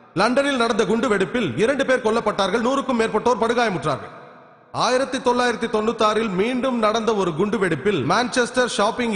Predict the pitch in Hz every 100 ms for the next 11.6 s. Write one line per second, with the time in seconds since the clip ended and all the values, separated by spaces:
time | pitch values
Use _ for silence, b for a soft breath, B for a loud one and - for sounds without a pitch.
0 | 190 185 175 165 165 123 185 247 254 247
1 | 226 202 202 165 180 196 196 - 202 233
2 | 202 151 135 147 117 107 - - 151 226
3 | 254 262 240 226 233 214 214 202 214 247
4 | 214 208 202 113 - - - - 131 220
5 | 240 226 220 147 143 196 170 175 - 165
6 | 123 - - 190 269 285 277 202 269 262
7 | 254 262 254 240 185 233 247 226 220 226
8 | 214 226 214 202 233 220 202 170 196 135
9 | - 208 226 202 226 226 302 262 254 233
10 | 208 - 262 247 214 196 233 240 220 214
11 | 233 208 160 156 123